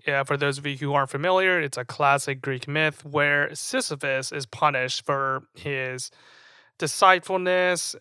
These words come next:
and he has to roll a giant boulder up a hill.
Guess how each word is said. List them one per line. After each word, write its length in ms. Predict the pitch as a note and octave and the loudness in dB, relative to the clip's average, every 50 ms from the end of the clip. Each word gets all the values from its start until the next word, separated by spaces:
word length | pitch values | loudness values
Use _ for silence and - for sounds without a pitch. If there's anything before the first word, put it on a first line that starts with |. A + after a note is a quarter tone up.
| - - | -8 -4
and 380 | C#3+ C#3+ C#3+ C#3+ C#3+ C#3 C3+ | -2 0 0 2 0 0 -2
he 120 | C3 D3 D3 | -2 -2 0
has 240 | D3+ D3+ D3 - - | 2 0 0 0 -6
to 420 | - - E3+ D#3 D#3+ D#3+ E3 - _ | -8 -8 -6 -6 -6 -8 -10 -14 _
roll 760 | - C#3+ C3+ C3+ C#3+ D#3+ G3 G3+ F#3 D#3 C3+ B2+ B2+ - - - | -12 -10 -6 0 2 4 4 6 4 4 2 0 -6 -10 -10 -10
a 120 | D3 C3+ | -12 -12
giant 480 | B2+ - - D#3 E3 A3 C4 A3+ E3 - | -8 -6 -4 -4 -2 -2 -4 -6 -8 -6
boulder 460 | - F3+ G#3 F#3+ E3 D3+ C3+ C#3 D3 - | -4 -2 -2 0 0 -2 -2 -2 -4 2
up 180 | - G#3+ A3 - | 2 2 2 2
a 40 | F3 | -4
hill. 680 | D3 - - - - - E3 D3 B2+ A#2 A#2+ - - | -8 -10 -16 -16 -8 -4 -4 -2 -2 -4 -8 -10 -14